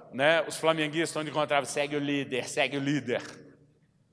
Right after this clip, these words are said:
E agora parece, irmão, que nem internacional, parece que o Palmeirão é que vai levar o negócio.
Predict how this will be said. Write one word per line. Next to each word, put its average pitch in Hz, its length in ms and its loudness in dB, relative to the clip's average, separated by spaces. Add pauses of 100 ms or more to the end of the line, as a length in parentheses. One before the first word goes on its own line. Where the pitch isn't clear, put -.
(680)
E 131 120 -6
agora 156 300 0
parece, 170 500 2
irmão, 135 220 -4
que 120 140 -10
nem 147 180 -4
internacional, 160 760 -4
parece 117 300 -6
que 135 60 -6
o 123 40 -10
Palmeirão 135 520 0
é 139 40 -6
que - 80 -12
vai 139 120 4
levar 139 240 2
o 131 40 2
negócio. 120 560 -4